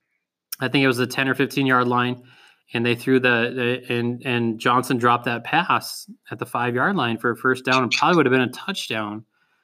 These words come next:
um, which is unlike him as well, 'cause I think he's the best wide receiver in the Big Ten. Um, but that kind of changed everything at that point in time. You know, and then P J Fleck came running on the, on the field after he got hit late or whatever it was, and I think people kinda looked at that and said,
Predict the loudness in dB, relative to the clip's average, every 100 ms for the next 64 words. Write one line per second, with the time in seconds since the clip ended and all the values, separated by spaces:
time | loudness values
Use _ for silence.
0 | _ _ 2 4 6 4 0 -4 -10 _
1 | 0 2 2 4 2 4 2 2 4 2
2 | 2 0 0 -2 -2 0 0 0 -2 -2
3 | -2 -2 -4 -4 -2 0 -2 -6 _ _
4 | _ _ -2 2 2 0 0 0 0 2
5 | 2 0 -8 -12 -4 -2 0 -2 -4 -10
6 | -10 -6 -4 -4 -4 -8 -18 -20 _ _
7 | -4 0 0 0 -4 -8 -8 -4 -4 -2
8 | -4 -2 -2 0 2 0 0 0 0 0
9 | 0 -2 0 -4 -4 -6 0 4 4 4
10 | 2 0 0 -2 -4 -18 _ -2 0 0
11 | 2 4 4 2 0 -2 0 -2 -2 -4
12 | -4 0 2 2 0 0 0 0 0 0
13 | 2 2 2 0 -2 -2 -2 -2 -2 -2
14 | -2 -2 -2 -2 -4 -6 -8